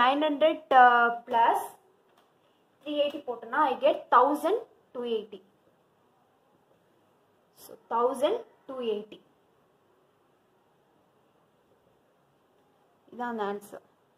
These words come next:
ஓகே, so பவரோட calculation is over.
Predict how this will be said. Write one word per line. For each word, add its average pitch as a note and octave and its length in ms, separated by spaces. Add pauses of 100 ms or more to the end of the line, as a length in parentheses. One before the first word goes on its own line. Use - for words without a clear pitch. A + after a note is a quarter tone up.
(3000)
ஓகே, - 500 (160)
so C4+ 60 (160)
பவரோட C#4+ 420
calculation B3 500
is A#3 80 (120)
over. A#3+ 220